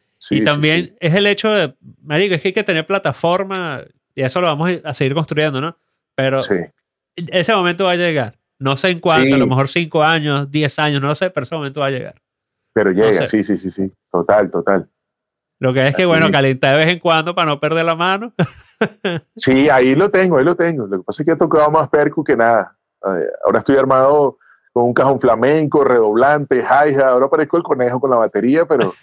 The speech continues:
Speaker 2: <laughs>
Speaker 1: y, y, y la percu, una percu cajón que hace un venezolano aquí en, en, en Colombia, que es un trabajo impecable.
Speaker 2: Coño,
Speaker 1: Y
Speaker 2: qué
Speaker 1: ese
Speaker 2: fino. Ese es el pe-, el cajoncito, ¿no? Es como un cajón pequeñito.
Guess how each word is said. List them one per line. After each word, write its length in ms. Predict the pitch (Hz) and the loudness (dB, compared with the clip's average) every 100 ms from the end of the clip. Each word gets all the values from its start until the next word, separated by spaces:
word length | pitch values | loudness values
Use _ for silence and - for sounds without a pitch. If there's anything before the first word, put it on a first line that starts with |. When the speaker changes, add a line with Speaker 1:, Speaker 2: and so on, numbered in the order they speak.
| - - - - - | -20 -20 -20 -20 -10
Speaker 2:
<laughs> 640 | 254 - - 320 254 381 - | -10 -8 -6 -6 -6 -10 -8
Speaker 1:
y, 80 | |
y, 540 | 131 - 135 131 127 131 | -8 -4 0 0 0 2
y 20 | |
la 240 | 123 120 | 2 2
percu, 360 | - 135 139 151 | 2 2 2 0
una 360 | 147 139 135 135 | 0 2 0 0
percu 320 | 139 131 147 | -2 -2 -4
cajón 560 | 127 117 131 135 131 104 _ _ _ _ _ _ | -2 0 -2 -4 -10 -20 _ _ _ _ _ _
que 60 | 113 | -2
hace 160 | - | 0
un 80 | 131 | 0
venezolano 480 | 135 120 107 107 123 | 0 0 0 2 0
aquí 140 | 120 | -2
en, 200 | 127 123 | -4 -4
en, 220 | - 110 98 | -8 -8 -8
en 80 | 95 | -10
Colombia, 600 | 95 95 104 117 117 110 _ _ _ _ _ _ - | -4 -2 0 0 -2 -4 _ _ _ _ _ _ -12
que 100 | 85 | -10
es 60 | 98 | -8
un 80 | |
trabajo 540 | 101 104 98 107 101 - | -2 2 2 2 0 -2
impecable. 680 | 98 87 85 95 117 123 113 _ _ _ _ _ _ | -8 -6 0 2 2 0 -4 _ _ _ _ _ _
Speaker 2:
Coño, 400 | 135 143 175 156 | -2 0 2 2
Speaker 1:
Y 60 | |
Speaker 2:
qué 80 | - | 0
Speaker 1:
ese 200 | 131 131 143 | 0 0 2
Speaker 2:
fino. 420 | 202 202 175 147 | 2 0 -2 -4
Ese 240 | 147 - | -6 -6
es 60 | 208 | -6
el 60 | 208 | -4
pe-, 280 | 202 - | -4 -4
el 200 | 165 147 | -8 -6
cajoncito, 680 | - 143 147 135 214 202 139 | -6 -4 -4 -4 -6 -4 -2
¿no? 80 | 170 | -2
Es 80 | 196 | -4
como 140 | 156 | -8
un 60 | 156 | -4
cajón 200 | 180 190 | -4 -2
pequeñito. 720 | 185 147 180 214 143 120 | -4 -4 -4 -4 -4 -6